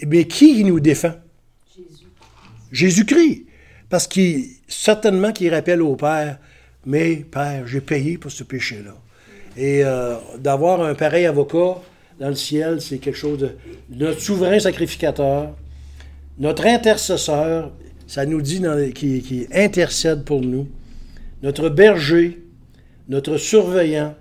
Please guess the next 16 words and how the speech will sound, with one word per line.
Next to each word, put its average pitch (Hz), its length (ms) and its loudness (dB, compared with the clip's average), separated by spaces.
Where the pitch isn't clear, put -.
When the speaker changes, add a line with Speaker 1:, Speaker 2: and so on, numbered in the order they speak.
Speaker 1:
notre 143 300 -4
médecin, 165 600 -2
notre 143 320 -2
frère, 156 760 0
notre 139 340 0
époux. 156 360 -2
Et 127 100 -8
quand 160 200 0
je 143 60 -2
vous 143 100 -2
dis 147 120 -4
chacun 160 300 -4
de 175 60 -4
ces 151 220 -4
titres-là, 143 480 -2
là, 151 160 -6